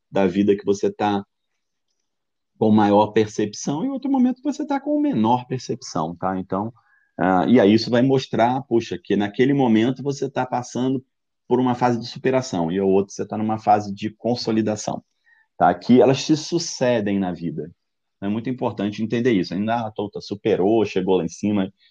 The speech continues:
Eu sou muito reticente a todas essas condições do tipo,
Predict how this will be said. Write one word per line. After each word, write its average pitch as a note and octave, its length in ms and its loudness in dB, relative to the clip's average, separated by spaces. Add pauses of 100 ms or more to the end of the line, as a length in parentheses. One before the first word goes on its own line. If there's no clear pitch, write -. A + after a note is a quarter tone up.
(180)
Eu G2 100 4
sou G#2 160 0
muito G#2+ 180 0
reticente G2 840 -4 (640)
a F2 100 0
todas G#2 360 2
essas G2 280 0
condições G2 600 -4
do G2 120 -4
tipo, G2 520 -6